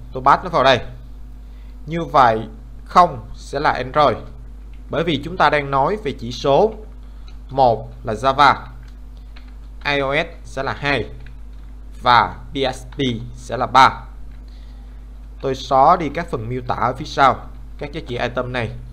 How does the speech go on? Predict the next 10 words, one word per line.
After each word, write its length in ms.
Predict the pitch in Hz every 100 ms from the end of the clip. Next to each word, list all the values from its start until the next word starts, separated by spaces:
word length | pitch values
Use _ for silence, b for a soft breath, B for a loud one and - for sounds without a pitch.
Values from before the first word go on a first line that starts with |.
| -
chúng 140 | 139 143
ta 140 | 131
xóa 240 | - 127
nó 80 | 147
đi. 200 | 151 131 - - - - - - - - b b b b b -
Tương 220 | 151 139
tự 360 | 139 117 107 - -
I 80 | 127
O 140 | 123
S, 120 | 131